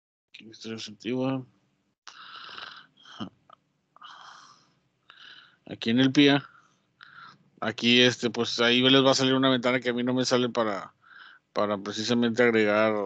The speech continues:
eh, agregar un archivo. Y entonces lo que les voy a pedir es que me agreguen el archivo de,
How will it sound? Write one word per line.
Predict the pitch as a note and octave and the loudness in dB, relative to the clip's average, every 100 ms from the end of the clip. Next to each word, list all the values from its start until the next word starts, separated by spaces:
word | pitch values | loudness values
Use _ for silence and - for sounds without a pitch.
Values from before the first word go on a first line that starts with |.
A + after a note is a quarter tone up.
| F#2 - - - | -8 -16 -20 -16
eh, | F#2+ G2+ G2 F#2+ F2+ F2 - _ _ - - - _ _ _ _ | -10 -8 -6 -6 -8 -10 -14 _ _ -20 -20 -20 _ _ _ _
agregar | - A2 A2 A2 A2+ A2+ A2+ A2+ A2 | -2 2 4 4 6 6 4 2 0
un | B2 | 2
archivo. | B2 - B2+ A2+ _ _ - - - _ | 2 2 2 0 _ _ -20 -20 -20 _
Y | - | -6
entonces | A2 A#2 B2+ | -4 0 4
lo | C3 | 4
que | B2+ | 4
les | A#2+ | 4
voy | B2 | 4
a | |
pedir | B2 B2+ | 4 0
es | B2+ | 2
que | C3+ | 2
me | B2+ | 4
agreguen | A#2+ A#2+ B2+ | 4 4 2
el | B2 | 2
archivo | A2+ - B2 A#2+ A#2+ | 0 -2 0 2 2
de, | A2 | 0